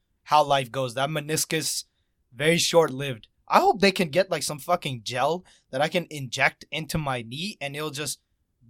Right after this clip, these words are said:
make that cushion bigger again. That would be amazing. But it, it, we're not that far advanced yet, unfortunately. But, um, yeah, I mean, getting back to what you asked,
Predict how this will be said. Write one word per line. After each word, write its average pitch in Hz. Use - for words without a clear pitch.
make 165
that 160
cushion 156
bigger 131
again. 113
That 160
would 170
be 139
amazing. 117
But 123
it, 131
it, 139
we're 147
not 143
that 123
far 117
advanced 113
yet, 101
unfortunately. 110
But, 131
um, 120
yeah, 143
I 139
mean, 143
getting 165
back 160
to 156
what 143
you 123
asked, 127